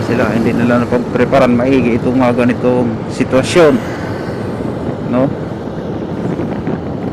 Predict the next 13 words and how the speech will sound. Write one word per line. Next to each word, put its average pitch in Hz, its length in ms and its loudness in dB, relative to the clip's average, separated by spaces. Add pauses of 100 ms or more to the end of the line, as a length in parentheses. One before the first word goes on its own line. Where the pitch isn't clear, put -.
(140)
So, 143 140 0 (720)
nagkakaroon 165 540 4
sila 147 180 4
ng 139 240 2
sitahan 123 560 0
pagdating 113 380 -2
sa 110 100 -2
ganito. 107 320 -2 (380)
Okay? 151 260 4 (2250)
Ayan. 131 240 4 (320)
So, 151 160 6
nandito 147 400 6
na 151 80 6